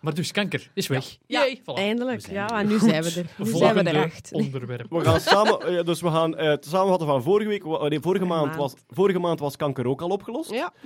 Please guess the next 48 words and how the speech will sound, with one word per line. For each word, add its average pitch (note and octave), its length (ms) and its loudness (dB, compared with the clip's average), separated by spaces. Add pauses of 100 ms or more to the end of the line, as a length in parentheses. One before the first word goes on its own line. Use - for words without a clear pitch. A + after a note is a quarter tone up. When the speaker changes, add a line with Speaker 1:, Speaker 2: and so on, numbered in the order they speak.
(160)
Speaker 4:
Eh, - 100 -12
toen F3 120 2
was D#3+ 140 0
het D#3 140 -6
een D3 140 0
Israëlisch D3+ 580 -6
bedrijf, G#3 340 -6
denk F#3+ 160 -6
Speaker 2:
Ja. D#3 100 -4
Speaker 4:
ik, - 180 -10
die C#3+ 120 -8
gezegd D3 300 -6
hadden C#3+ 180 -6
van, C#3 140 -4
"We B2+ 60 -4
hebben D3+ 200 -2
hier F#3+ 240 -2 (560)
de D3 200 -4
helft G3+ 440 2
van F3+ 140 0
het D3+ 120 -2
begin D#3+ 580 0
van D3 140 0
een C#3 140 2
mogelijk F3 400 4
principe D#3 480 0
om C#3+ 140 0
sommige F#3+ 340 -2
kankers F#3+ 340 -2
mee F3+ 140 0
op F#3 100 -4
te E3 60 -6
lossen F3 340 -4
en D3 120 -2
over C3+ 140 0
een C3 80 -4
paar D#3 200 0
jaar D#3 100 -2
gaan C3+ 160 -4
we C3 60 -2
daar B2 180 -2
alle A#2+ 220 0
kankers G2+ 340 -8
mee G2 140 -8
oplossen." G2 320 -10
Speaker 2:
Zoiets. E3 380 -6
Speaker 1:
Ja. A2+ 220 -10
Speaker 4:
En C#3 260 2